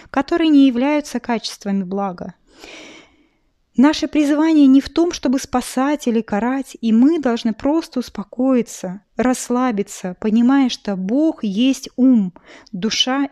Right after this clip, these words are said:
и сознание любого индивидуального бытия. И в этом сознании уже присутствует всё необходимое для проявления гармонии, божественного бытия и всё необходимое для уничтожения того, что чужеродно природе божественного бытия.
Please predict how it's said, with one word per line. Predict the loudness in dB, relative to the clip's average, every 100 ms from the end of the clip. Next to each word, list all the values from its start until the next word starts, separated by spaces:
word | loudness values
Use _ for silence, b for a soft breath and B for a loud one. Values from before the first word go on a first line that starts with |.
| -8
и |
сознание | -6 -4 -2 -2 0 -2 -4
любого | -4 -2 -2 -2 -2 -2 -2
индивидуального | -2 -4 -6 -6 -4 -4 -4 -6
бытия. | -8 -8 -8 -6 -8 -12 B B B B B
И | -2
в | 0
этом | 0 0
сознании | 0 0 2 2 4 4 2
уже | 0 -2 0 -2
присутствует | -2 -6 -2 -4 -4 -6 -6 -6
всё | -6 0
необходимое | 2 2 -2 -4 -2 0 2 0
для | -2
проявления | -6 -4 -2 0 0 0
гармонии, | -2 -2 0 2 0 -2 -6 -12 _ _ _ _ _ _ _ _ _ _ _ _ B B B B B B B
божественного | -2 0 0 -2 2 2 2 0
бытия | 0 -2 0 0 0 -4
и | -6 -10
всё | -8 -2 2
необходимое | 4 2 -2 -6 -2 2 2 0
для | -2
уничтожения | -2 -2 -4 -4 -4 0 2 2
того, | -2 -6 -8 -8
что | -8 -8
чужеродно | -6 -6 -4 -4 -4 -6
природе | -6 -4 -2 -2 -4
божественного | -4 -4 -4 -6 -6 -6 -6 -8
бытия. | -10 -8 -10 -8 -8 -10